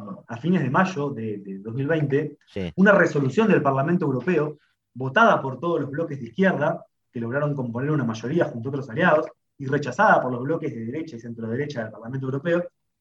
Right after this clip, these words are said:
Speaker 1: que insta a la Comisión Europea a sumarse a la posición estadounidense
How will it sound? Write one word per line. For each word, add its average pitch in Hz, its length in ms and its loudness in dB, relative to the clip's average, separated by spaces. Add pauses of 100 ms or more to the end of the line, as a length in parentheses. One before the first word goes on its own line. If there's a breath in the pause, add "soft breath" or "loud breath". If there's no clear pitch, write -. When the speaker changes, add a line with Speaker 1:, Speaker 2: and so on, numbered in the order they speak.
(140)
Speaker 1:
que 190 80 6
insta 240 420 8
a - 40 8
la 160 100 6
Comisión 160 340 0
Europea 196 640 2 (260)
a 160 120 -4
sumarse 190 480 2
a - 20 6
la 160 100 0
posición 156 340 -6
estadounidense 170 880 2